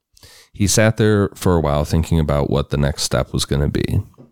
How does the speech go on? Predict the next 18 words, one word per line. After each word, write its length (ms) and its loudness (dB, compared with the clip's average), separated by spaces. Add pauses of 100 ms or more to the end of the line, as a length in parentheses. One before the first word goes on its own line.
(300)
He 240 0
led 300 2
Samantha 600 2
to 140 -4
believe 400 0
this 280 0
was 240 0
all 160 0
perfectly 520 -2
planned 400 -2
out, 380 -6
but 180 2
in 260 4
reality, 600 2
this 260 0
was 160 0
very 280 2
random. 640 0